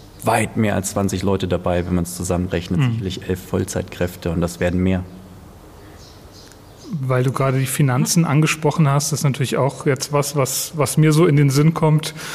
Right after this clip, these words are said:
Speaker 2: Ähm, wo kommt denn Geld her für dieses Projekt? Wie, wie finanziert ihr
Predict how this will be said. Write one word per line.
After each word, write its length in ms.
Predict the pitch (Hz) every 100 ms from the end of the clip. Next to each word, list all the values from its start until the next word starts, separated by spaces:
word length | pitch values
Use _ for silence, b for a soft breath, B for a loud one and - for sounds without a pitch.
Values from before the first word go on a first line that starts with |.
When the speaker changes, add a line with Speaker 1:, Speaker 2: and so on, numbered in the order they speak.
| B B -
Speaker 2:
Ähm, 460 | 131 131 131 127 - - 180 - - - -
wo 420 | 151 151 160 131 143
kommt 320 | - 160 -
denn 180 | 143 131
Geld 320 | 135 139 -
her 180 | 147 190
für 200 | - 117
dieses 320 | 117 113 -
Projekt? 600 | - 113 107 104 - -
Wie, 260 | 135 143 139
wie 100 | 135
finanziert 720 | 135 - 143 135 - 156 165 -
ihr 480 | 131 127 120 113